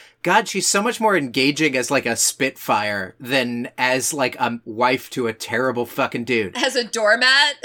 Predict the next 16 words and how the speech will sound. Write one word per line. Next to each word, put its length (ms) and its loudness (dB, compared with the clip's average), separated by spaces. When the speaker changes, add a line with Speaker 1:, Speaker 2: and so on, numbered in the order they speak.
Speaker 2:
<laughs> 200 -10
As 180 4
a 100 -4
doormat 600 0
in 140 -4
a 100 -4
beautiful 800 -2
fur 720 0
Speaker 1:
Yeah. 580 2
Speaker 2:
trimmed 440 -2
velvet 480 0
opera 320 -2
coat. 400 -4
Yeah. 380 0
Oh, 180 2
absolutely. 680 -4